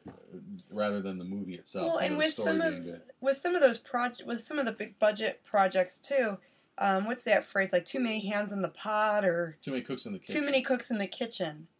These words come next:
Speaker 2: and where everybody wants a say-so, and then the movie ends up not turning out quite how, you know, the original creator envisioned it to be,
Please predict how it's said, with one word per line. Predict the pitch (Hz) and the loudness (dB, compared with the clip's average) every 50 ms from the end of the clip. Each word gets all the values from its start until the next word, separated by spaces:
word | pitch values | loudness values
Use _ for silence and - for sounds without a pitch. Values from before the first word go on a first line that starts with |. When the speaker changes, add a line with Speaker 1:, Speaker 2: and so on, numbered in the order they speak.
| _ _ _ _ _ - | _ _ _ _ _ -2
Speaker 2:
and | 196 190 190 185 185 185 | 0 2 2 2 2 -2
where | 175 185 202 202 | -2 -2 2 4
everybody | 214 226 226 233 233 233 196 220 214 202 202 196 190 185 - _ _ _ _ - | 4 4 4 2 -2 -2 -2 0 0 0 0 -2 -2 -6 -8 _ _ _ _ -2
wants | 214 208 202 - | -2 0 0 -2
a | 196 180 | -4 -6
say-so, | - - 202 190 190 190 - - 185 180 175 175 175 175 - | -4 -4 -2 -4 -4 -4 -4 0 2 4 6 6 6 4 2
and | - 160 175 180 | 0 -4 0 2
then | 185 185 180 175 180 | 2 2 2 2 0
the | 180 | 0
movie | 190 196 208 214 185 202 190 196 | -2 -2 -2 -4 -4 -2 0 2
ends | 196 190 185 - | 2 2 2 0
up | 185 170 - - | 0 0 0 2
not | - 214 214 - - - | 4 4 4 2 0 -6
turning | - - - 240 220 208 196 190 208 | -12 -8 -6 -4 -4 -4 -2 0 2
out | 208 202 185 - _ - | 2 2 0 -2 _ -14
quite | - - - 220 214 208 - - - 196 | -8 0 4 4 4 4 2 -6 -10 -2
how, | 196 214 196 196 190 185 180 - _ _ _ _ _ _ _ _ _ _ _ _ _ | 2 4 6 6 4 4 0 -4 _ _ _ _ _ _ _ _ _ _ _ _ _
you | - 233 226 | -2 2 2
know, | 214 196 | 4 4
the | 196 214 | 2 2
original | 208 220 226 202 233 208 208 190 | 0 0 0 0 0 -2 -2 -2
creator | - - 233 220 214 214 208 202 | -4 -2 -2 0 0 2 2 4
envisioned | 190 185 185 180 262 285 226 214 185 170 | 2 4 4 2 2 2 0 -2 -4 -4
it | 170 - - | -6 -8 -10
to | - - | -14 -12
be, | 156 151 160 156 156 160 | -8 -6 -4 -4 -6 -8